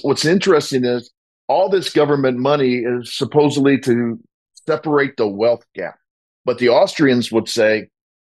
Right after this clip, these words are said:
no, what happens is it takes a long time to trickle down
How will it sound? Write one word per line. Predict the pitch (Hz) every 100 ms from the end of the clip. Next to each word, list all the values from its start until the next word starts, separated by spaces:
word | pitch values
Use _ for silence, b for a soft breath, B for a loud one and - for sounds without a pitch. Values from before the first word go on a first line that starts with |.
| _ _ _ _ _ _ -
no, | 147
what | 151
happens | 120 151 175 147 127
is | 127
it | 117
takes | 151 -
a | 117
long | 113 117 135 170 170
time | - 156 156 143
to | -
trickle | - 131 - 127 110
down | 123 135 110 101 98